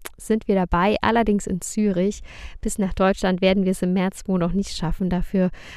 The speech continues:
wird es zu kalt sein. Bin gespannt, was mich da erwartet, neben tollen Menschen natürlich auch viele Produkte und Veranstaltungen,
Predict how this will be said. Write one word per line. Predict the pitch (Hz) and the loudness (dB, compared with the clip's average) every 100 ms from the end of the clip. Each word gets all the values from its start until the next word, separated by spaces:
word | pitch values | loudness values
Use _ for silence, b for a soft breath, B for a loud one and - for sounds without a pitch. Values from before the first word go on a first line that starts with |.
| B | B
wird | 208 254 - | 2 4 4
es | - 254 - | 2 -2 -2
zu | 233 | -2
kalt | - 196 214 | 2 2 2
sein. | - 170 185 208 220 - - 277 - - - - | 0 0 2 0 -2 -14 -20 -20 -20 -20 -12 2
Bin | 240 | 4
gespannt, | 240 - 233 247 262 | 4 4 4 4 4
was | 202 - | 0 0
mich | 208 | 0
da | - 190 | 0 0
erwartet, | 196 190 208 233 220 202 | 2 2 2 4 2 4
neben | 208 202 196 | 4 4 2
tollen | - 208 208 202 | 0 2 2 4
Menschen | 185 202 226 208 | 2 0 0 0
natürlich | 185 - 208 202 - | 0 -2 -2 -2 0
auch | 190 | -2
viele | - 233 226 196 | -4 -2 0 0
Produkte | - 196 214 - 185 185 | 0 0 0 0 0 0
und | 190 | 0
Veranstaltungen, | 190 180 202 - 185 180 190 185 | 0 0 0 0 -2 0 0 0